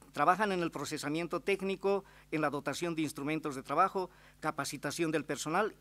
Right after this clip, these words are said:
y plantean las bases para la cooperación interbibliotecaria y la compilación de la bibliografía nacional. Eh, Víctor Pena siguió, ah, siguió influyendo en, eh, en Bolivia y en Lit-, Latinoamérica,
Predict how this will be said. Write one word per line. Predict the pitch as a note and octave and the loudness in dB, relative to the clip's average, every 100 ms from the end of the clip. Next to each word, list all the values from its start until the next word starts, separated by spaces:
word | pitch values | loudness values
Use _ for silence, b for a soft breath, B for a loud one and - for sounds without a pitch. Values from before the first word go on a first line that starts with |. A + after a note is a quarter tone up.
| - | -8
y | F#3 | -6
plantean | F#3+ E3 E3+ A3 A3 G3+ | 0 0 2 2 4 4
las | E3 | 4
bases | G3 G3+ A3+ | 4 4 2
para | - D#3+ D#3 | 2 4 4
la | D3+ | 2
cooperación | - - D3+ D3 G3+ G#3 | 0 0 2 2 0 -2
interbibliotecaria | E3+ D#3 D3+ B2+ C3+ C3 C3 C3 E3 D3+ E3+ F3 B B B | -2 -2 -2 -4 -4 -6 -6 -2 -2 0 -2 -4 B B B
y | F#3 | 2
la | E3+ E3+ | 4 4
compilación | F3+ D#3+ E3+ E3 D#3+ G#3+ B3+ | 2 0 2 2 2 0 0
de | A3 | 2
la | D#3+ | 0
bibliografía | C#3 C3 C3 B2+ C3 E3+ E3 E3 | 0 -2 -4 -4 -4 -2 0 0
nacional. | - C3 A#2+ - A#2 G2 F2 - B B B B | -2 -6 -6 -8 -8 -8 -12 -20 B B B B
Eh, | D3 D#3 D3+ - - B B | 0 0 0 -6 -16 B B
Víctor | F#3 A3+ B3+ A#3+ | -10 0 2 2
Pena | A#3+ A#3 A#3+ | 2 2 2
siguió, | E3 G3 E3 G3+ E3 - | 0 -6 -4 -4 -4 -6
ah, | - C#3+ C#3+ C3+ | -6 -4 -4 -6
siguió | - E3 G#3 | -8 -4 0
influyendo | B3+ - G3+ A#3 A3+ D3+ E3 F#3 | 0 0 0 2 2 2 0 -2
en, | D3 C3+ C3 | -4 -4 -2
eh, | B2 A#2 A2 G#2 G2+ G2 - | -2 -4 -6 -10 -14 -16 -10
en | E3 C#3+ | -4 -2
Bolivia | C#3 G3 A3+ | 0 0 0
y | G#3 | 0
en | F3+ | 0
Lit-, | D3+ C3+ | -2 -4
Latinoamérica, | C3 C3+ C3+ C3 E3 G3 A#3 | -6 -4 -4 -4 -4 -2 -2